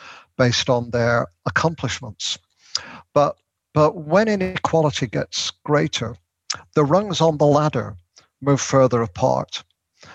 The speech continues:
and there are few of you, fewer of you moving up the ladder together.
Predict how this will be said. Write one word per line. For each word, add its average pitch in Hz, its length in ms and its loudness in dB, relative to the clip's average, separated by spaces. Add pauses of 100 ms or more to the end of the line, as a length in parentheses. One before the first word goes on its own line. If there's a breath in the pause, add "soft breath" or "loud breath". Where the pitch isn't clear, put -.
(220 loud breath)
and 143 180 0
there 139 200 4
are 139 40 2
few 208 380 -2
of 139 160 0
you, 127 380 0
fewer 175 560 0
of 127 200 2
you 120 200 -6
moving 135 480 0 (200)
up 139 200 2
the 135 100 2
ladder 123 400 0 (140)
together. 117 680 -2